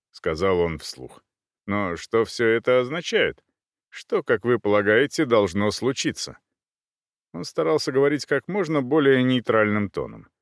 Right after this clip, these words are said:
«Ну, как вам сказать?» Доктор сел на краешек кровати Кесарела и сложил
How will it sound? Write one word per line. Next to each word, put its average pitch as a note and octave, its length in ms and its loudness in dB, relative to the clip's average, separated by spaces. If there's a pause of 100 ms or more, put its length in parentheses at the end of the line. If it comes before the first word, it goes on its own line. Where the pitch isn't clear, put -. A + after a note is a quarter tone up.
(680)
«Ну, F#2+ 1120 -4
как - 320 -6
вам G3+ 260 -4
сказать?» C2+ 720 -4 (720)
Доктор C#3 440 -4
сел D3 280 2
на C3 220 0
краешек B2+ 500 -2
кровати A#2+ 600 -2
Кесарела E2 500 -4 (320)
и A#2 100 -2
сложил A2 520 -2